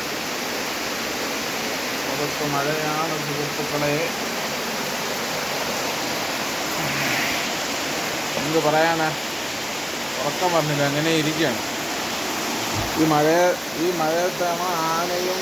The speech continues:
പോത്തൊക്കെ ഇറങ്ങുന്നത്, പന്നിയൊക്കെ ഇറങ്ങും കേട്ടോ. അവിടെ പന്നി, ആന, പോത്ത്,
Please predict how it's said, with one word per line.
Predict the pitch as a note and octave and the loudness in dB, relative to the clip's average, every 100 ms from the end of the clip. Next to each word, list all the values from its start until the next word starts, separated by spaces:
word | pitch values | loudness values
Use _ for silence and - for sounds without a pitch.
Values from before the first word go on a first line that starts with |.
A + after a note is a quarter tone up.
| E3+ | 2
പോത്തൊക്കെ | D#3+ E3 E3 E3 D#3+ | 4 4 2 0 2
ഇറങ്ങുന്നത്, | D#3 D#3 D3+ D3 B2+ - | 2 2 0 0 0 0
പന്നിയൊക്കെ | C#3 D3 D#3+ E3+ D3+ D3 B2+ | 0 0 0 0 0 0 0
ഇറങ്ങും | B2 A#2+ D3 | -2 -4 -2
കേട്ടോ. | D#3 F3 | 2 4
അവിടെ | F3 E3+ - - - - - - - D3 | 4 2 0 -4 -4 -4 -2 -4 0 4
പന്നി, | D3+ F3+ G3 G3 G3+ A3 - - - - - - - - - - - - - - - - - - - C#3 C#3+ | 4 4 4 6 6 2 -4 -4 -4 -4 -4 -4 -6 -6 -6 -6 -6 -6 -6 -4 -4 -4 -4 -4 0 4 6
ആന, | E3 F#3 F3 E3+ - - - - - - - - - - - - - - | 6 4 4 2 0 -4 -6 -6 -4 -4 -4 -4 -4 -4 -6 -4 -4 4
പോത്ത്, | C#3 D#3+ F3 - | 8 8 6 4